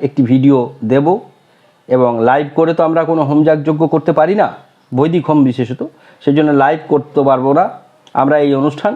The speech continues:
আপনাদের সন্ধেবেলায় একটি শর্ট ভিডিওর মাধ্যমে দেখাবার চেষ্টা করব। এই অনু-, এই ভিডিও যেটি আমরা হোম করব, আমরা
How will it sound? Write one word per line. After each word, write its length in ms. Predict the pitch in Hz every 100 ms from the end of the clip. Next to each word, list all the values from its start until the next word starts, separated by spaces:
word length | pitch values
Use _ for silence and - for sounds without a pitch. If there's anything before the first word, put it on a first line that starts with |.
| -
আপনাদের 460 | 135 135 135 123 117 - _ _ _ _ _ _ _ _ _ _
সন্ধেবেলায় 680 | - 170 143 147 127 123
একটি 200 | 120 - 135
শর্ট 280 | - 135 120
ভিডিওর 320 | 123 123 123
মাধ্যমে 440 | 117 110 123 175 262 _ _ -
দেখাবার 380 | 131 135 123 113
চেষ্টা 340 | 147 139 151
করব। 320 | 123 98 76 - _ _ _ _ _ _ _ _ _ _ _ _ _
এই 200 | 170 185
অনু-, 260 | 170 175 170
এই 160 | 170
ভিডিও 600 | 160 131 160 180 185 190 -
যেটি 380 | 131 143 135 151
আমরা 200 | 143 147
হোম 260 | 127 156 151
করব, 440 | 165 175 196 208 - - _ _
আমরা 580 | 135 143 139 127 -